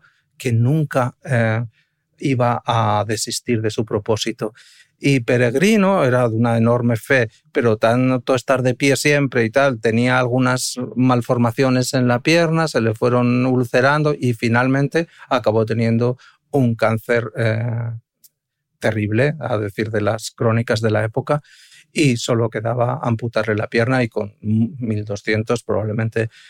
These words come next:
muerte. Pues la noche que le iban a amputar la pierna estuvo toda la noche en oración, en fe, y al día siguiente, cuentan la historia, que, que quedó curado completamente, ¿no? Eh, esto puede ser un relato, pero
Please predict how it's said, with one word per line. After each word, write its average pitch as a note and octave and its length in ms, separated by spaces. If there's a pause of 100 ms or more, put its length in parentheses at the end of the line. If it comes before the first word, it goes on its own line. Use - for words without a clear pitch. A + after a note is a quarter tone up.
(200)
muerte. A#2 300
Pues - 480 (720)
la B2+ 140
noche B2+ 320
que C#3 80
le C#3 100
iban C3+ 200
a C3 40
amputar C3 340
la B2+ 120
pierna C#3 300
estuvo B2 460
toda A2+ 300
la A2+ 120
noche A#2 360
en A2+ 100
oración, A#2 520
en B2 140
fe, C#3+ 280
y B2+ 120
al G#2+ 120
día A#2+ 140
siguiente, D#3 540
cuentan G2+ 400
la G#2 140
historia, C#3 480
que, G#2 200
que G#2+ 340
quedó G2+ 300
curado A2+ 480
completamente, A2 800
¿no? F#3+ 180 (600)
Eh, C3 640 (240)
esto G3+ 480 (100)
puede A2 280
ser A#2 180
un A2+ 120
relato, A2+ 600 (260)
pero A#2 460